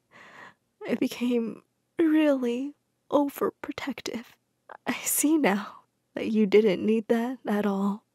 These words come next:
I moved back with Mom to take care of her, and soon she fully recovered. I graduated with honors from university, and I was so happy she could be there. After university, Dave and I got married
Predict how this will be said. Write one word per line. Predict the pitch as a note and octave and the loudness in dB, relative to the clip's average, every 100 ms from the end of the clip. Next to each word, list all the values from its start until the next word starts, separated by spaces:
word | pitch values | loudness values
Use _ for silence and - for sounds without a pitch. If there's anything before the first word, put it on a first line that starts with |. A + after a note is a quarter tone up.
| _ - | _ 2
I | A#3+ | 8
moved | A3+ B3+ A#3 | 10 8 8
back | G#3+ G#3+ | 4 4
with | A3+ - | -2 0
Mom | G3 F3+ F3 | 0 2 -2
to | - | -4
take | A3 - | -6 -6
care | - F3 | -4 -6
of | - | -6
her, | - G#3 A3 _ _ _ _ | -10 -12 -12 _ _ _ _
and | A3+ | 0
soon | A3 C#4+ D4 | 4 4 4
she | C#4+ C#4 | 4 2
fully | - C#4 C4+ | 4 6 6
recovered. | B3+ C4 C4 - G#3+ - _ _ | 6 4 0 -4 -8 -10 _ _
I | - A#3 | 4 8
graduated | A#3+ A#3 B3+ A#3+ A3 | 10 10 10 8 8
with | G#3 | 4
honors | - B3+ C4 B3+ | 6 6 6 4
from | B3+ | 4
university, | B3+ A#3 A#3 A#3 A#3+ A#3+ A#3+ | 4 6 6 4 2 2 2
and | A3 | 2
I | A3 | 4
was | C4 | 4
so | - E4 F4 | 6 8 8
happy | D4+ C#4+ C#4 | 6 4 4
she | A#3 A#3+ | 0 2
could | A#3+ | 2
be | F#3+ F3+ | 2 2
there. | D#3 F3 A3+ _ _ _ | 2 0 -2 _ _ _
After | A#3+ B3 D4 | 4 6 6
university, | C4 C4 F#3 F#3 - F3 G3+ _ _ _ | 6 6 4 4 -4 -6 -8 _ _ _
Dave | G#3+ G#3+ | 8 8
and | G#3 | 8
I | G3 | 6
got | G3 F3+ | 8 6
married | G3 G3+ G3+ G3+ G#3 | 8 6 6 4 0